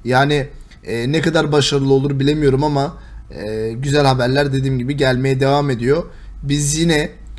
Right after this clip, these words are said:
doğru haberleri sizlere manipülasyon yapmadan doğru şekilde, yok launch bir dolar olacak mı, yok launch on dolar olacak mı gibi saçma sapan,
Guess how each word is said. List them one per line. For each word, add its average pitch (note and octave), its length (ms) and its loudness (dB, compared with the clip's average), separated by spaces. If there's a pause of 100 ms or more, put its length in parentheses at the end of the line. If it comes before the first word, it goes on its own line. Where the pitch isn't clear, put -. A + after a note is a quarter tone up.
(240)
doğru C#3+ 260 6
haberleri C3 760 2 (220)
sizlere C#3 720 2
manipülasyon C3+ 680 -2
yapmadan C3+ 680 0
doğru C3+ 240 2
şekilde, C3 580 0 (340)
yok D3 420 0 (100)
launch D3 360 -2
bir D3 160 4
dolar C#3+ 220 6
olacak C#3 440 2
mı, C#3+ 100 -4
yok D3 340 2
launch D3 320 -2
on D3+ 200 2
dolar C#3+ 200 6
olacak C#3 380 4
mı C3+ 60 -4
gibi B2+ 220 -4
saçma C#3 440 0
sapan, C#3+ 380 0